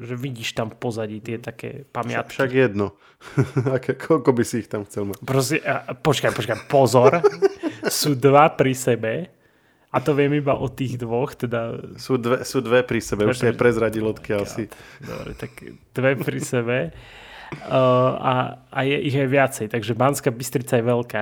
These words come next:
Speaker 1: hej. Ty, ja viem, že ty z Bratislavy mi tu ideš sa mi smiať za, za veľkosť Bystrice, ale ona je dosť veľká, takže, ok.
Speaker 2: Ja, ja som tiež není pôvodne z Bratislavy, takže z-,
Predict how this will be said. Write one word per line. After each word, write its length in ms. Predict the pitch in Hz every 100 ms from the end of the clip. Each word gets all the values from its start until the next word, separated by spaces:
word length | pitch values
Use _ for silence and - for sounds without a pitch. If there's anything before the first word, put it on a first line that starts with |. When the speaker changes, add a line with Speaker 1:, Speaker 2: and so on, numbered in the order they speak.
| 101
Speaker 1:
hej. 160 | 113 127 - -
Ty, 140 | 113 110 110 - -
ja 140 | 123
viem, 180 | 120 135
že 140 | 120
ty 160 | - 120
z 100 | 107
Bratislavy 880 | 107 127 127 127 - 120 127 135 139 147 156 180 160
mi 220 | 135 123
tu 180 | 123 117
ideš 540 | 117 127 120 - -
sa 220 | 131 - 120
mi 80 |
smiať 360 | 120 - 120 127
za, 140 | 123 117 123 131
za 160 | 123
veľkosť 320 | 117 127 127 113
Bystrice, 540 | 127 123 143 127 123
ale 160 | 113 -
ona 160 | 120
je 80 | -
dosť 180 | 117 -
veľká, 280 | - 127 -
takže, 380 | - 107 - - - - - - 120 131 -
ok. 240 | 127 -
Speaker 2:
Ja, 160 | 131 135
ja 160 | 131 127
som 160 | 135
tiež 240 | 127 123 117
není 180 | 113
pôvodne 380 | 104 117 107 107
z 80 | 104
Bratislavy, 560 | 107 101 104 113 104 98
takže 320 | 110 107 104
z-, 160 | 120